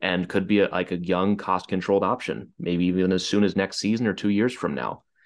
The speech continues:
But there's just, there's so many ways that this can go at the moment. And with Martin Kaut, maybe just what he needs, maybe the pressure of Colorado and, like, the Stanley Cup window and everything. Sometimes for some players, that can be a lot.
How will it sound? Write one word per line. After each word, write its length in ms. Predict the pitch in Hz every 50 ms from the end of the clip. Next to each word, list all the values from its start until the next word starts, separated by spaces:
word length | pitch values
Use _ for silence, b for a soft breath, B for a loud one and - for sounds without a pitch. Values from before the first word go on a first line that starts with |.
| b b b b b _ _ _ -
But 260 | - 87 85 - - -
there's 180 | 90 85 82
just, 240 | - 90 87 - -
there's 200 | 85 80 73 -
so 480 | - - - - 110 104 104 101 98 92
many 240 | 82 73 73 69
ways 480 | 62 60 58 55 53 57 - - - - _ _ -
that 160 | - 73 -
this 160 | - 71 -
can 180 | - - - 64
go 360 | 62 58 53 57 55 - _ _ -
at 180 | 82 78 -
the 60 | -
moment. 300 | 76 73 69 76 78 -
And 100 | 90 92
with 180 | 107 139 147 -
Martin 320 | - 120 123 - 107 104
Kaut, 400 | 95 - 95 95 107 117 - - B B B B B B B B _ _
maybe 380 | - 104 113 139 160 165 175 151
just 180 | 156 151 -
what 160 | 127 127 127
he 160 | 113 - 139 123
needs, 320 | 113 113 117 127 123 -
maybe 220 | 113 131 156 175
the 80 | 160 -
pressure 480 | - - - 113 113 - - - 120 113
of 100 | 95 -
Colorado 720 | - - 98 101 98 87 87 85 87 90 95 101 104 -
and, 200 | - 85 85 82
like, 180 | 80 78 73 -
the 80 | - -
Stanley 460 | - - - 92 92 95 92 90 87
Cup 240 | - 92 85 - -
window 380 | 78 85 90 92 98 98 98
and 100 | 98 98
everything. 400 | 101 110 117 110 - 123 123 123
Sometimes 500 | 123 - - 123 156 151 - 180 180 175
for 100 | - 131
some 200 | 110 - 135 127
players, 220 | 127 131 127 110 -
that 160 | - 87 - -
can 100 | 127 117
be 120 | 113 120
a 60 | 113
lot. 280 | 95 95 87 82 -